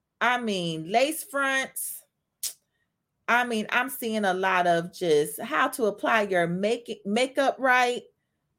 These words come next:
um, how to do this, how to do that, you know, eyelashes. And there's nothing wrong with wanting to do something for yourself. So I'm not talking about that. But is that all that we have that tells us,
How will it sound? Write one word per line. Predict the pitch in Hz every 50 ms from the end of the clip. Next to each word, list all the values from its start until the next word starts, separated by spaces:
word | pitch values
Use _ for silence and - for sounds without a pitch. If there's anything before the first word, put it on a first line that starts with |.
| _ _ _ _ _ _ _ -
um, | 202 214 214 214 214 208 208 208
how | 214 - - 311 302 277 277
to | 285 - 285 226
do | 208 233 233 220
this, | 202 226 247 254 254 262 262 262 269
how | 302 226 226
to | 208 214 196
do | 180 196 196
that, | 202 220 226 240 247 247 254 - - 208
you | 214 202
know, | 196 170 165 - -
eyelashes. | 247 254 269 277 269 269 254 254 262 277 269 - 269 262 269 269
And | - - 254
there's | 277 294 277
nothing | 320 311 311 311 294 285 262
wrong | 262 254 254 247 247 233
with | 233 226
wanting | 233 233 233 233 226
to | 220
do | 214 226
something | 220 - 220 214 208 196 214 214
for | - 196
yourself. | 185 180 180 196 - - 196 160 151 - -
So | - 175
I'm | 190
not | 208 220 214 -
talking | 233 202 - 196
about | 190 180 170 175 170 -
that. | - 143 - - - _ _ _ _ _ _ _ _ _ _ _ _ _ _ _ _ _ _ _
But | - 277 277 269 269 254 - - -
is | 254 277 269
that | - 302 339 349 - - -
all | 285 302 311 330 339 330
that | 330 294 277 - -
we | 277 269 269
have | 294 277 262 262 254 262 269 269
that | 233 208 - - -
tells | 285 262 262 254 240 -
us, | 247 233 233 233 -